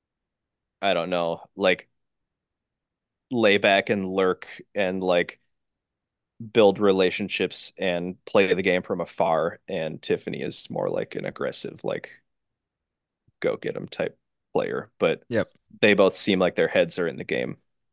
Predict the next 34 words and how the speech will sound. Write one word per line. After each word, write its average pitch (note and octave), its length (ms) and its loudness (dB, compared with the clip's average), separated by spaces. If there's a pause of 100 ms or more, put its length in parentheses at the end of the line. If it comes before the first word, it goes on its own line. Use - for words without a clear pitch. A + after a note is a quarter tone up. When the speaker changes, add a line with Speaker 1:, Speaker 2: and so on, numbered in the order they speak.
(2250)
Speaker 2:
All A2 80 -4
right, A2 140 2
Speaker 1:
But F#2 120 6
Speaker 2:
Jared. - 0 -
Speaker 1:
anyway, D2+ 320 4 (260)
yeah, D#2 280 -2
I G#2 80 6
Speaker 2:
Now A2 120 8
Speaker 1:
like - 20 6
Speaker 2:
we're A#2+ 80 4
Speaker 1:
Venus. - 20 0
Speaker 2:
getting A#2 300 4
to G#2 560 4 (800)
our G2 140 0
good G2+ 180 2
buddy G#2 200 4
Chris's G2+ 380 -6
favorite G2+ 540 2 (380)
part G2 160 4
of F#2+ 40 -2
the F2 60 -2
episode. E2 460 -8 (1600)
Speaker 1:
Uh, A2+ 640 8 (720)
the B2+ 140 4
journey. A2 500 4 (380)
Speaker 2:
Yep. G2 280 2 (540)
Which - 220 0
ended D#3+ 220 8
up D3+ 140 8
being D3+ 160 8
a C#3+ 40 8
Speaker 1:
Yes. - 0 -
Speaker 2:
complete D3 320 2
waste G#2+ 440 0